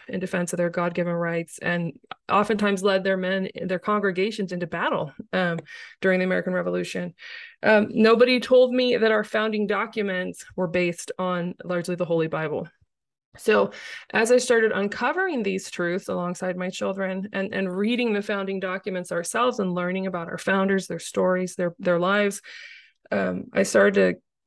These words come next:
get, like, really excited about what they stood for and, and learning that it wasn't just their, their courage, you know, um, that they were these gutsy rebels, which,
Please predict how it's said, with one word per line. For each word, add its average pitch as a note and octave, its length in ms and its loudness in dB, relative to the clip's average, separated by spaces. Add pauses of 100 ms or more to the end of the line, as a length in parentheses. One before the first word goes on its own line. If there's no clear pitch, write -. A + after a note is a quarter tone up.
(160)
get, G#3 200 4
like, G#3+ 200 4
really D4 160 6
excited D4+ 480 0
about F3+ 480 -2
what G#3+ 240 -2
they G3+ 120 -2
stood F#3+ 280 -2
for G#3 260 0
and, G3+ 360 -4
and G3+ 220 -4
learning A#3 520 -2
that G3 280 -2
it G3+ 80 -4
wasn't G#3+ 480 -4
just G#3+ 720 -4 (440)
their, F#3 500 2 (1400)
their G3 280 0
courage, F#3 800 2
you G3+ 120 -2
know, F3+ 420 -4
um, F3+ 460 -4 (160)
that F#3+ 180 -4
they F#3+ 100 4
were F#3 120 4
these F3+ 180 -4
gutsy G3+ 420 -2
rebels, F#3+ 460 -2
which, A#3 220 -8